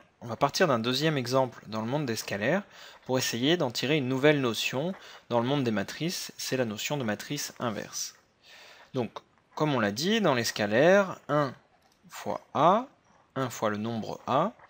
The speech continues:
eh bien, ça nous donne A. Et si je fais un sur A avec A qui est non nul, bien sûr, hein, un sur A fois A, eh bien, c'est égal à un, avec ici ce qu'on appelle l'inverse.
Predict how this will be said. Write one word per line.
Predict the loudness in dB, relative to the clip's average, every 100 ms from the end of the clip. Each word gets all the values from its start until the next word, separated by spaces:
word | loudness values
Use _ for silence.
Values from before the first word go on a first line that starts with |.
| -20 -20 _ -6
eh |
bien, | -6 -6
ça | -8
nous | -6 -6
donne | -6 -6
A. | 0 2 2 -2 _ _ _ -20 -8
Et | -6 -2
si | -2 0
je | 2 0
fais | 0 -2 0
un | 0 0
sur | 0 -2 -2 0
A | 0 0 -6 -18 _ _ _ _ _ _
avec | -8 -6 -4
A | 0 0
qui | -2 -4
est |
non | -2 0
nul, | 0
bien | 0 -2
sûr, | -2 0
hein, | -2 -6 -18 -10 -2
un | 0
sur | 0 -2 -2
A | -2 -2 -6 _ _ _
fois | -18 -12 -10 -2
A, | 0 0 -4 _ -20 _ _ _
eh | -2
bien, | 0 0 -2
c'est | -10 -10
égal | 0 4 4 2
à | -8 -8
un, | -4 -4 -6 -10 _ _ _ -2
avec | 0 0 -2
ici | -2 0 -2 -4 -8 _ _ _ _ _ -16
ce | -12
qu'on | -8 -8
appelle | -2 4 4 4 -4
l'inverse. | -2 2 4 2 0 -2 -6 -8